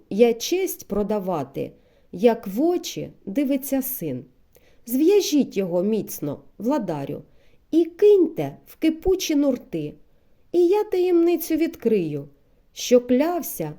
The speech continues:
повік берегти». І хлопця скрутили міцно, і дужий вояк розгойдав мале,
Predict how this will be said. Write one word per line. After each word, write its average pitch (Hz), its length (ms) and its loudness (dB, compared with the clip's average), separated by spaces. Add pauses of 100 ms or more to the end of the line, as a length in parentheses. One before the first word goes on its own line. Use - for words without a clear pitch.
(140)
повік 185 400 -4
берегти». 160 600 -8 (1040)
І 165 80 -8
хлопця 240 680 -2 (340)
скрутили 277 840 -2
міцно, 254 680 -2 (360)
і 226 120 -4
дужий 226 480 0
вояк 220 540 -2
розгойдав 220 840 -2 (460)
мале, 247 680 2